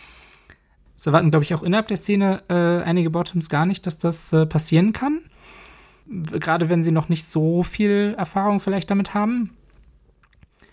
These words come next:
Und ja, dass das irgendwie Aftercare so in, in, in beide Richtungen auch gehen kann oder dass ich als Top,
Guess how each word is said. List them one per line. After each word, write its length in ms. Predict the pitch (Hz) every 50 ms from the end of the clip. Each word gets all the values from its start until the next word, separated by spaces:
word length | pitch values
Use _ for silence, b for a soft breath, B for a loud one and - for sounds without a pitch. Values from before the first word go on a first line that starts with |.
| b b b b b b _ _ -
Und 540 | 190 180 170 170 175 170 165 - - - - -
ja, 180 | 156 170 208 196
dass 220 | 165 165 160 -
das 180 | - 156 - -
irgendwie 300 | 170 156 160 160 - -
Aftercare 500 | 156 160 160 - 170 160 - 180 180 170
so 140 | 160 165 160
in, 480 | 156 160 160 156 156 156 156 160 156 -
in, 260 | 165 156 156 160 185
in 140 | 170 160 160
beide 300 | 160 160 165 165 165 165
Richtungen 340 | 190 - - 214 185 156
auch 160 | 156 151 151 -
gehen 300 | - 156 156 151 147 147
kann 240 | - - 151 147
oder 160 | 147 143 143 143
dass 180 | 156 151 -
ich 240 | - 139 - - -
als 260 | 147 143 143 - -
Top, 380 | - - - 214 214 214 -